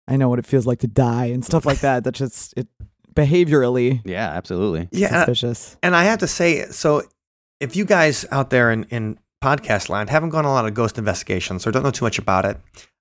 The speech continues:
Speaker 3: I think the, the, one of my friends best put it was that he used to go on a whole bunch of these ghost investigations,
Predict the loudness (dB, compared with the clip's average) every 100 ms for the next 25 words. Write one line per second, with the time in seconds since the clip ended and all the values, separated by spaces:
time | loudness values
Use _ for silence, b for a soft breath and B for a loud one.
0 | -6 -2 0 -2 -4 -4 -2 0 2 0
1 | 2 2 2 0 -6 -4 0 0 2 2
2 | 4 0 -2 -6 0 2 0 -2 _ -6
3 | -2 0 0 0 2 2 0 0 2 4
4 | 2 0 0 0 0 0 0 -2 -2 -2
5 | -2 -2 -4 -10 -12